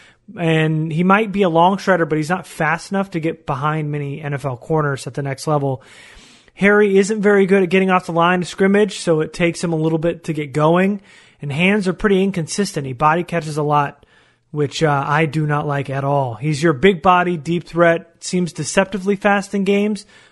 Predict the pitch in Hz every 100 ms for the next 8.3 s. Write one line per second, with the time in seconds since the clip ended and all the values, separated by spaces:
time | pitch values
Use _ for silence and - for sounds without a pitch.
0 | _ 165 156 151 170 143 135 160 156 147
1 | 143 131 143 135 151 - 131 135 135 135
2 | 139 147 - 139 - 143 131 120 151 147
3 | 131 - 156 147 127 123 135 139 127 120
4 | _ - - - 151 156 180 170 151 196
5 | 220 220 - 208 208 190 180 175 175 180
6 | 180 180 190 185 175 165 190 180 170 175
7 | 165 143 131 170 175 170 139 127 143 180
8 | 190 170